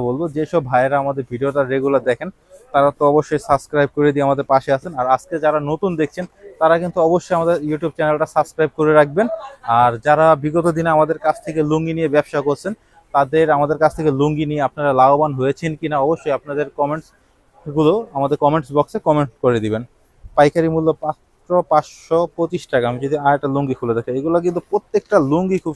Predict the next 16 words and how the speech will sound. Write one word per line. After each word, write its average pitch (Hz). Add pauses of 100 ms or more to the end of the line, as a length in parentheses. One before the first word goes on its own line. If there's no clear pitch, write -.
সুন্দর 156
সুন্দর 123
কালার, 123 (560)
প্রত্যেকটা 190 (100)
লুঙ্গির 190
ডিজাইন 175 (120)
সেম, 151 (520)
কিন্তু 147 (120)
ভিতরে 143 (100)
যদি 170
আমি 165
ডিজাইন 156 (280)
কালারগুলো 156
দেখাই, 175
কালারগুলো 151 (100)
কিন্তু 151